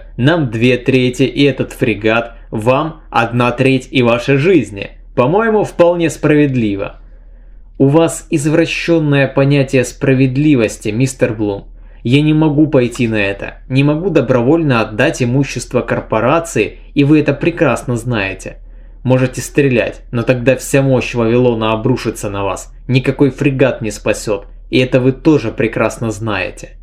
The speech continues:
«Дьявол, кажется, этот хорек в скафандре с нами шутит»,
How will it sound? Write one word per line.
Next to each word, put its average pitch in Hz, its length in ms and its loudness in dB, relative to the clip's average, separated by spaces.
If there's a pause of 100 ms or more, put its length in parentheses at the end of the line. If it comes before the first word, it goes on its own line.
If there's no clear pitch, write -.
(760)
«Дьявол, 110 720 2
кажется, 139 420 0
этот 131 200 -2
хорек 147 360 0
в - 80 -12
скафандре 131 600 0
с - 100 -10
нами 135 240 2
шутит», 113 480 -2